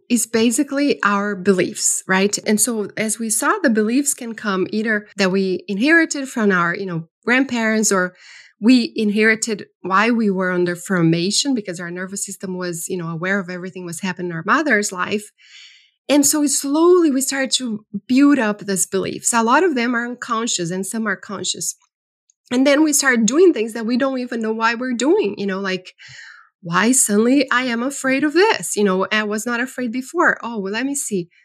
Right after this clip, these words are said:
Did anybody in my family, you know, had a problem when they were at this age?" So our body, also our memory and our perception is not just observing our environment, it's also observing our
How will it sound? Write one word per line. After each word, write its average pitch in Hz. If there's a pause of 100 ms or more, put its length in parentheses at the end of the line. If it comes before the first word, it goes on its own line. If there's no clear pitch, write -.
(200)
Did 226
anybody 214
in 202
my 185
family, 240
you 196
know, 180
had 185
a 180
problem 185
when 180
they 175
were 175
at 160
this 196
age?" 170
So 247
our 247
body, 294
also 254
our 196
memory 208 (400)
and 208
our 202
perception 208 (540)
is 254
not 339
just 359
observing 254
our 240
environment, 214
it's 214
also 240
observing 220
our 214